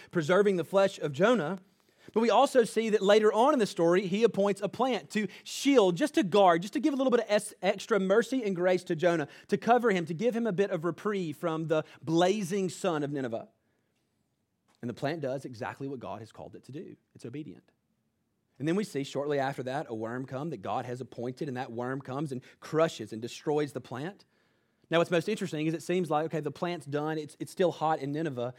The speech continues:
but God also then appoints a scorching wind to come and blaze across the face of Jonah, that he can feel its heat. God has appointed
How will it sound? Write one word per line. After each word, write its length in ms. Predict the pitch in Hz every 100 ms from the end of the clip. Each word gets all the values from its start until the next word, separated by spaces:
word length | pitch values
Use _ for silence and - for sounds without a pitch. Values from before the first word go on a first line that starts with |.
| - -
but 100 | 160
God 200 | 170 175
also 360 | 165 190 185
then 220 | 156 170 180
appoints 340 | 147 160 147
a 60 | 135
scorching 640 | - - 190 190 185 156
wind 220 | 147 127
to 60 | 123
come 200 | 151 139
and 120 | 123
blaze 520 | 127 139 160 165 139
across 400 | 127 147 127 120
the 100 | 123
face 300 | - 123 -
of 80 | 110
Jonah, 340 | 117 113 104 - -
that 100 | 151
he 80 | 170
can 160 | 143
feel 400 | 135 - 160 143
its 160 | 127 -
heat. 340 | 117 95 - - _ _ _ _ _ _ _ _ _ _ _ _ _ _ _ _ -
God 260 | 156 185
has 180 | 180 175
appointed 560 | 151 - 160 147 139